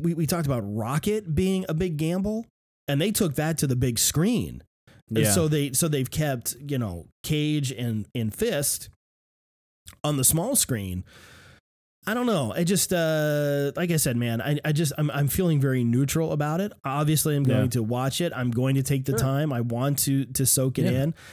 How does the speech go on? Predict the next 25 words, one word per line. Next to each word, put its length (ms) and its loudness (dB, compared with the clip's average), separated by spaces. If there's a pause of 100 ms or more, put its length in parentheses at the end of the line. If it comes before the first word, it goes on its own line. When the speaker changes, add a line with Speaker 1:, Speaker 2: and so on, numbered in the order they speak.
(140)
Speaker 1:
I'm 140 0
not 160 0
listening 360 2
to 80 2
what 120 0
any 260 0
of 80 0
these 200 0
critics 340 0
have 220 0
to 100 -2
say, 480 0 (420)
uh, 280 2
because 280 2
that's 220 2
what 140 0
they 120 0
are. 320 -4
They're, 260 2
they're 200 0
critics. 720 -2
They're, 280 0
they're 200 0
paid 340 2
Speaker 2:
Yeah. 60 2